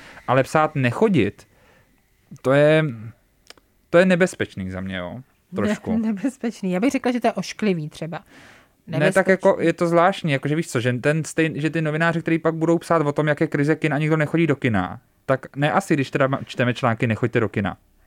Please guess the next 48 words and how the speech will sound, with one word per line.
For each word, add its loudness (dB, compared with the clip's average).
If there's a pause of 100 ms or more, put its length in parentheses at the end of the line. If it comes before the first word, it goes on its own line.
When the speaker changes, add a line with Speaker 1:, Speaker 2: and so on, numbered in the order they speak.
Speaker 2:
Dobře, -6
no, -6
tak, -10
eh, -2
někdo -2
má -2
zase -4
práci -4
takovou, -2
že -2
generuje 0
články, -2
takže -8
on -8
generuje -2
články. -14 (240)
Speaker 1:
No. 0 (380)
To 0
je 4
Speaker 2:
Ale 4
Speaker 1:
stej-, 4
Speaker 2:
dobře, 0
tak 0
Speaker 1:
to 2
Speaker 2:
je 6
to 2
Speaker 1:
stej-, 4
hele, 4
je 4
to 0
Speaker 2:
nebezpečný. 4
Speaker 1:
stejný, 0
jako, -2
je -2
to -2
úplně -2
stejný, 0
jako 0
kdyby, 0 (200)
třeba, 0
když -10
to 0
otočím, -6
že -2
by 0
někdo 2
řekl, -2
„Nečtěte. -2